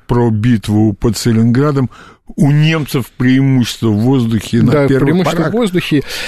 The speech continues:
Speaker 2: Вот до этого момента, вот если бы озадачились,
Speaker 1: <clears throat>
Speaker 2: э, опять же, как предлагал Тимошенко, эвакуировать население там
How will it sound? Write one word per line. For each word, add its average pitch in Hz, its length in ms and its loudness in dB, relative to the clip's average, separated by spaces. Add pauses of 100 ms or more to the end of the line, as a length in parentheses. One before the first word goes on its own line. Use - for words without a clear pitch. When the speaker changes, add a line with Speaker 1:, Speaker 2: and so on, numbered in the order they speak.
(160)
Speaker 2:
Вот 139 260 0 (200)
до 220 200 0
этого 135 460 -2
момента, 127 440 0
вот 110 120 -4
если 165 340 0
бы 127 220 0
озадачились, 156 1000 0
Speaker 1:
<clears throat> - 40 -12
Speaker 2:
э, 123 380 0 (200)
опять 127 260 0
же, 117 100 -6
как - 280 -4
предлагал 127 560 0
Тимошенко, 123 640 -2
эвакуировать 120 760 0
население 120 580 0
там 110 280 -4